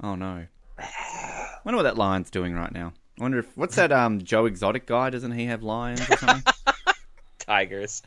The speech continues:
Speaker 1: Tigers.
Speaker 2: I, I think that lion's either dead or will be within hours now that we've talked about it.
Speaker 1: Now, is this the last appearance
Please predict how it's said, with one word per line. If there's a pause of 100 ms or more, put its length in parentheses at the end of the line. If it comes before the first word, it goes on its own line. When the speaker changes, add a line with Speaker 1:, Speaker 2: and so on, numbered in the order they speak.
(140)
Speaker 1:
Tigers.
Speaker 2:
I,
I
think (200)
that
lion's
either
dead
or
will
be
within
hours
now
that
we've
talked
about
it. (300)
Speaker 1:
Now,
is
this
the
last
appearance